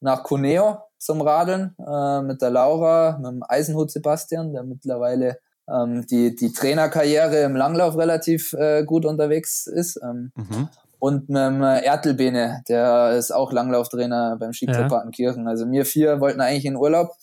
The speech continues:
Speaker 1: äh, ging dann wegen Corona nicht. Und, ähm, dann wurde irgendwann mal das Ersatzprogramm gestellt und dann habe ich gesagt, ja, okay,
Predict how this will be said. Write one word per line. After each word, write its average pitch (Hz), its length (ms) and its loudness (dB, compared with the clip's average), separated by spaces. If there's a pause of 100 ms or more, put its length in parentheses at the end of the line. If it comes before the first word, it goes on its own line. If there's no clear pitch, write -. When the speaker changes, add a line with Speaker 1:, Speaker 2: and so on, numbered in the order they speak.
Speaker 1:
äh, 139 260 4
ging 143 180 2
dann 151 160 2
wegen 156 140 2
Corona 160 400 2
nicht. 170 280 -2 (360)
Und, 135 560 2
ähm, 127 640 2
dann 127 640 -2 (440)
wurde 131 280 0
irgendwann 131 420 0
mal 131 140 2
das 127 100 -2
Ersatzprogramm 151 840 -2
gestellt 151 460 2
und 135 100 -4
dann 131 160 -2
habe 131 160 2
ich 127 80 -8
gesagt, 131 400 0
ja, 131 340 0 (440)
okay, 143 500 2